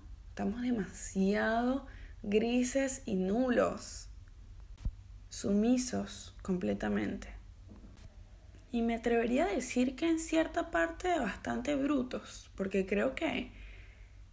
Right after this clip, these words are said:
nuestros antepasados sabían mucho más acerca de la vida de lo que sabemos nosotros, que ahora tenemos, <laughs> no sabemos, no sé, ni plantar un tomate,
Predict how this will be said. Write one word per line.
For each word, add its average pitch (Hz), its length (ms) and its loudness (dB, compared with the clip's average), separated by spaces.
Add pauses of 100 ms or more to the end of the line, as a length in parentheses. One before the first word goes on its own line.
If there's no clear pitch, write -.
(200)
nuestros 202 480 4
antepasados 202 1120 2 (540)
sabían 220 500 4
mucho 311 360 4
más 220 400 0
acerca 190 400 0
de 180 120 6
la 175 120 4
vida 220 300 4
de 202 100 4
lo - 120 4
que - 80 -2
sabemos 190 400 0
nosotros, - 800 -6 (920)
que - 120 2
ahora 175 300 8
tenemos, 185 800 0 (460)
<laughs> - 460 -10
no 190 120 2
sabemos, 226 380 4
no 220 180 4
sé, 196 180 2
ni 180 160 4
plantar 180 460 4
un 208 100 0
tomate, 190 600 0